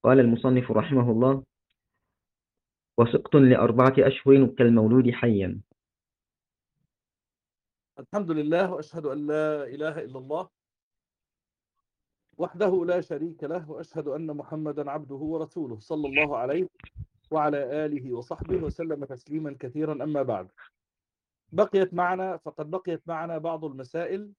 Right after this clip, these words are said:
Speaker 2: في، آه، المتعلقة بتغسيل الميت. قال: "وسقط لأربعة أشهر كالمولود حياً"، أي إنه يغسل ويكفن ويصلى عليه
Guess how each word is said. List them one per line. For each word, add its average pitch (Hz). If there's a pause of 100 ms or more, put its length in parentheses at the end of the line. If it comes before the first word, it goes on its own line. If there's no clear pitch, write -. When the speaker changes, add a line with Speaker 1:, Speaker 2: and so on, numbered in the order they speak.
Speaker 2:
في، 160
آه، 131
المتعلقة 143
بتغسيل 147
الميت. 113 (680)
قال: 185
"وسقط 165
لأربعة 160
أشهر 170
كالمولود 156
حياً"، 113 (1900)
أي 185
إنه 196
يغسل 202
ويكفن 185
ويصلى 151
عليه 135